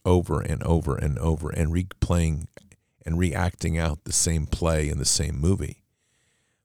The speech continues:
following the same script, but thinking that if we vote differently or we vote more, that it's going to change the outcome, that's not taking the path less trodden.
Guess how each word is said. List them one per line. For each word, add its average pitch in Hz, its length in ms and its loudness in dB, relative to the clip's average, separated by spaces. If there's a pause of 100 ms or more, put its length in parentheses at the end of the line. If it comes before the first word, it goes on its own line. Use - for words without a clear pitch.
following 95 440 4
the 82 60 0
same 85 300 2
script, - 460 0
but - 120 -4
thinking 87 360 0
that 76 140 0
if 78 120 -2
we 76 140 0
vote 85 320 0 (440)
differently 85 520 -2
or 65 100 -2
we 73 140 0
vote 82 280 0
more, 80 440 0 (840)
that 76 100 0
it's - 160 0
going 85 160 2
to 90 80 0
change - 480 2
the 76 120 0
outcome, 82 600 -2 (760)
that's 104 300 2
not 107 200 -2
taking 92 440 0
the - 80 -2
path - 500 -8
less 73 240 -2
trodden. - 520 -2